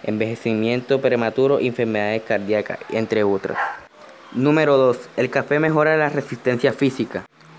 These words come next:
La cafeína juega un papel muy importante en el rendimiento físico y especialmente en la actividad prolongada y de alta intensidad. No solo ayuda a prolongar los límites de fatiga muscular, sino también ayuda a reducir el dolor muscular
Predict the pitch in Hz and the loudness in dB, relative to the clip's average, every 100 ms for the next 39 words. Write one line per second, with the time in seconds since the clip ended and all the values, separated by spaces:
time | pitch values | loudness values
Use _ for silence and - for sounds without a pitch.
0 | - 113 120 127 123 127 143 165 160 151 | -8 -4 0 0 2 2 2 2 2 2
1 | 156 139 131 131 131 139 165 165 135 123 | 2 0 2 2 2 0 0 0 0 0
2 | 113 131 127 123 113 104 104 107 120 143 | -2 0 0 -2 -2 -2 -2 -2 -2 -2
3 | 139 139 139 120 113 107 110 104 113 113 | -2 -2 0 0 0 -2 -4 -2 -2 -2
4 | 120 127 135 117 - 104 101 101 113 101 | -2 0 0 -2 -2 0 0 0 -2 -2
5 | 98 98 113 - 104 92 92 101 98 95 | -2 -2 -2 -2 -2 -2 -2 -4 -6 -6
6 | 87 92 87 87 - - 117 131 156 180 | -8 -8 -8 -10 -14 -14 -4 -2 0 2
7 | 180 165 151 160 165 - - 127 123 120 | 4 4 4 4 2 -2 -4 2 2 2
8 | 120 127 127 120 127 123 120 98 104 107 | 2 2 2 0 0 0 -2 -2 -2 -2
9 | 107 - 123 123 - - - 135 135 147 | -4 -2 0 0 -2 -8 -2 0 0 0
10 | 139 139 139 127 131 135 120 123 120 113 | 2 2 2 4 4 2 0 0 0 0
11 | - 120 123 123 120 123 - 117 120 | 2 2 4 2 2 -2 0 0 0